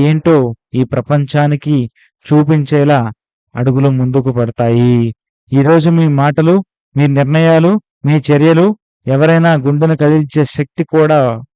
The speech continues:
మీకు కలిగి ఉంటాయి. అయితే ఈ ధైర్యం ఎలా బయటపడుతుంది అంటే, ఈ ధైర్యం అనుకోకుండా ఒక సందర్భంలో బయటకు వస్తుంది. ఒక తగాదా, ఒక చర్చ లేదా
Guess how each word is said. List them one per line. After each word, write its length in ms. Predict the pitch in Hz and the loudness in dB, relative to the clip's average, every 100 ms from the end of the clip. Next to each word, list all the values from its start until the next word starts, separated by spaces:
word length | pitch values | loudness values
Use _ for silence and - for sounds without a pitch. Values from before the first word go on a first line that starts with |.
| - | -12
మీకు 220 | 127 123 | -10 -10
కలిగి 320 | 117 123 127 127 | -6 -4 -2 -2
ఉంటాయి. 720 | 120 113 113 113 120 123 104 _ _ _ _ | -2 -4 -4 -2 0 -2 -4 _ _ _ _
అయితే 580 | 143 156 175 160 156 147 - _ - | -2 0 2 2 2 0 -6 _ -4
ఈ 160 | 139 143 | -2 0
ధైర్యం 720 | 110 135 160 180 160 117 120 _ _ | 0 2 2 2 0 -2 -8 _ _
ఎలా 260 | 113 131 165 | -4 0 0
బయటపడుతుంది 920 | 156 156 160 - 156 143 156 147 147 | 2 0 0 -2 -2 -2 -2 0 0
అంటే, 440 | 131 120 135 117 107 _ _ - _ - | 0 -2 -2 -2 -8 _ _ -20 _ -2
ఈ 140 | 147 | 0
ధైర్యం 560 | 143 139 165 175 143 117 | 2 2 4 2 0 -4
అనుకోకుండా 760 | 123 127 151 170 160 165 165 160 | -4 -2 0 0 0 0 0 0
ఒక 180 | 151 | 0
సందర్భంలో 920 | 131 127 143 156 143 151 151 156 131 120 120 | -4 -4 -2 -2 0 0 2 2 2 -2 -2
బయటకు 420 | 123 139 - 131 | 0 0 -2 -2
వస్తుంది. 760 | 127 - 120 117 123 123 117 104 _ - _ 139 | -4 -4 -6 -2 0 0 -2 -6 _ -20 _ -2
ఒక 160 | 143 | -2
తగాదా, 640 | 143 131 131 147 147 156 151 _ _ | 0 -2 0 0 0 -2 -4 _ _
ఒక 120 | 135 151 | -4 -4
చర్చ 600 | - 143 - - 160 165 - _ - | -2 -2 -2 -2 -2 -2 -6 _ -4
లేదా 520 | 139 160 160 135 131 | 0 2 2 0 -4